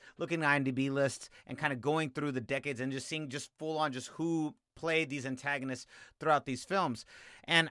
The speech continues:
I think that's something that's really important that you talked about, that was one of my criterias. You had to be the antagonist, an antagonist in the movie.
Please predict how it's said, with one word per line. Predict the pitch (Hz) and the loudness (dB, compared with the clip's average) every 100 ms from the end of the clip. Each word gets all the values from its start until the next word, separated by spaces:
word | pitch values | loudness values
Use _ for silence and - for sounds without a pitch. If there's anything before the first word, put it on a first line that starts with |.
| - | 2
I | 180 | 2
think | - 247 233 | 4 2 6
that's | 233 - | 4 4
something | 220 196 185 | 0 2 2
that's | 165 180 | 2 2
really | 180 | 2
important | 147 180 170 | 4 2 2
that | |
you | 156 | -2
talked | - 151 - | 0 0 0
about, | 120 110 104 - _ _ _ _ _ _ _ _ _ _ _ 147 | 0 0 0 -4 _ _ _ _ _ _ _ _ _ _ _ 0
that | 160 143 - _ _ _ _ - | 4 4 2 _ _ _ _ -2
was | 151 156 123 | 2 2 0
one | 139 170 | 0 2
of | 175 | 4
my | 156 143 | 2 0
criterias. | - 139 - 151 127 - - | 2 0 0 -2 -2 -4 -14
You | 143 135 | -6 4
had | 202 220 | 4 4
to | |
be | 196 196 | 0 0
the | 156 | -2
antagonist, | 139 127 - 165 175 147 131 - - - | -4 4 8 10 8 6 0 -2 -12 -6
an | 139 | -2
antagonist | 143 135 165 156 147 - - | -2 0 2 2 -2 -4 -6
in | 147 | -2
the | 123 | 0
movie. | 110 127 104 71 | 2 2 0 -8